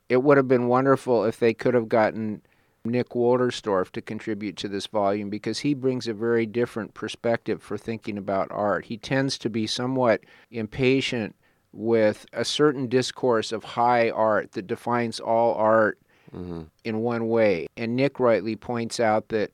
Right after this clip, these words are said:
Speaker 1: art has many faces. Something that is made to be used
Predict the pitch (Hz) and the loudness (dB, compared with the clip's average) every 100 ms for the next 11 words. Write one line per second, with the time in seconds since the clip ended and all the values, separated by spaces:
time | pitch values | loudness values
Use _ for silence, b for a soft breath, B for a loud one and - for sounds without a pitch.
0 | _ _ _ - 123 123 120 113 120 113 | _ _ _ 2 6 6 4 0 -2 -4
1 | 117 107 - 117 117 - 62 - - _ | -6 -6 -2 0 0 -4 -8 -10 -14 _
2 | - - 127 - 123 113 107 - - 110 | -10 -6 -4 -2 -4 -4 -6 -10 -10 -2
3 | 110 101 139 170 131 117 110 107 104 107 | 0 4 4 4 0 0 -2 -4 -6 -6
4 | 110 117 110 104 - | -2 -2 -2 -4 -8